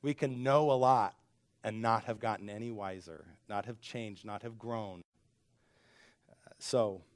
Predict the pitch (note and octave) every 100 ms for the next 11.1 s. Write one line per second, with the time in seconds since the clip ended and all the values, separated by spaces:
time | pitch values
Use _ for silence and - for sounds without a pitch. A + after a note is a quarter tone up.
0 | _ _ _ _ _ _ _ _ - B2
1 | A#2+ A#2+ - A#2+ G2+ E2 _ _ _ _
2 | _ _ _ _ _ _ _ _ _ _
3 | A2 A#2+ - C3 A#2 - B2 A#2+ A#2 A2
4 | - _ _ - G#2+ G2 - C3+ C#3 C3
5 | B2+ A#2 _ - - B2 A#2+ B2 A#2+ A#2+
6 | A#2+ - _ _ _ _ _ A2+ A#2 C3
7 | C3+ C3+ A#2+ B2 B2+ A#2+ A#2 A2+ - A#2
8 | F#2+ _ - G#2+ A2+ A#2 - G#2+ G#2 -
9 | G2+ - F2 D2+ - _ _ _ _ _
10 | _ - B2+ - E3+ D#3 D#3+ F3 F3+ A#2+
11 | -